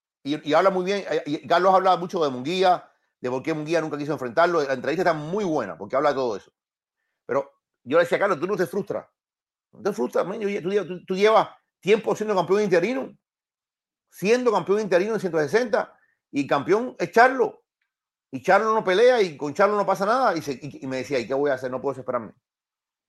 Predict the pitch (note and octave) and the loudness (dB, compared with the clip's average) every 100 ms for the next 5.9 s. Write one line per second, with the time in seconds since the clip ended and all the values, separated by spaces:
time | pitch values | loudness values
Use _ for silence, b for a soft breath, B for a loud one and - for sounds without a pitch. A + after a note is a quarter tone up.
0 | _ _ - C3 D#3 F3+ F3+ D#3+ F3 F#3 | _ _ -12 -6 -2 -2 -2 -2 -2 -2
1 | G#2 _ _ _ _ _ _ _ _ - | -12 _ _ _ _ _ _ _ _ -10
2 | C3 C3 B2 B2 F#3+ G#3+ A3 _ _ _ | -4 -4 -4 0 4 4 2 _ _ _
3 | A2+ - G#3+ A3 G3+ - _ F#2 A#2 - | -10 -2 -2 2 0 -2 _ -10 -10 -4
4 | F3 E3+ F#3 A3 - _ _ _ B2 D#3+ | 0 2 2 0 -4 _ _ _ -4 -2
5 | F#3+ E3 D3+ D#3+ D#3 B2 G#2+ F2+ | 0 0 -2 -2 -4 -4 -6 -6